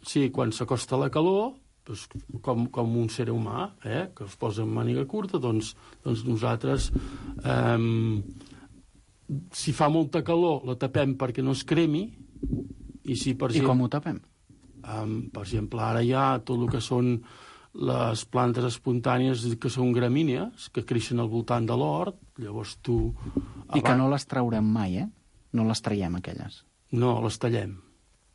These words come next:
Speaker 1: Eh? O sigui, ara, ara abans de Sant Joan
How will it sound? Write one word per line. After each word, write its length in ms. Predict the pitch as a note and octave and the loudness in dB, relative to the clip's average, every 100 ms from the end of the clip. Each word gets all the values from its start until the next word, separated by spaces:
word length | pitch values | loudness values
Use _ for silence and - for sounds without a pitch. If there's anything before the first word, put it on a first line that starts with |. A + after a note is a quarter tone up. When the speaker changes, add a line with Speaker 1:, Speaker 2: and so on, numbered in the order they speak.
| _ | _
Speaker 1:
Eh? 140 | A#2+ A#2+ | -8 -8
O 120 | - | -8
sigui, 220 | - A#2 | -2 2
ara, 280 | A#2+ B2+ A#2+ - - - - | 4 4 2 -2 -8 -10 -6
ara 280 | A#2 A#2+ B2 | 2 4 4
abans 220 | C3+ B2 | 2 2
de 40 | |
Sant 240 | - C3+ B2+ | 0 0 2
Joan 520 | B2 D#3+ F#3+ G#3+ A3 | 2 2 2 0 -4